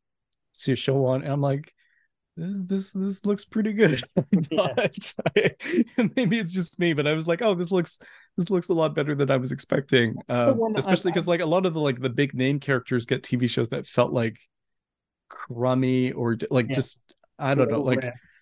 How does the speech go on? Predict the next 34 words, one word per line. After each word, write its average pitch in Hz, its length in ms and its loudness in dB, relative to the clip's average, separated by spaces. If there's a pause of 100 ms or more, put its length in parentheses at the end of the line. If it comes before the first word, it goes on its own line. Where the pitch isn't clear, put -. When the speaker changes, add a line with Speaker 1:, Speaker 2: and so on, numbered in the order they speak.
(580)
Speaker 1:
low 151 300 0
rent 147 320 -2
somehow. 120 640 0
Um, 120 460 -2 (400)
and 156 120 2
it, - 100 -8 (140)
I, 180 180 -4
I 156 120 4
think, 233 220 -2
like, 143 160 0 (100)
talking 175 300 -2
about, 127 340 2 (880)
you 139 80 -4
know, 131 140 -2
oh, 143 200 2
I 131 60 2
guess 131 220 -4
they're 139 140 -2
trying 139 180 0
to 131 60 2
put - 160 -6
together 123 420 0 (600)
Kamala 127 340 0
Khan 127 420 0
and, 120 380 -4
uh, 123 260 -2
Hawkeye's 131 460 0
kid - 200 0
sidekick 135 540 0
who's 139 140 0
taken 135 240 2
over 127 360 0
kind 123 260 0
of - 160 -4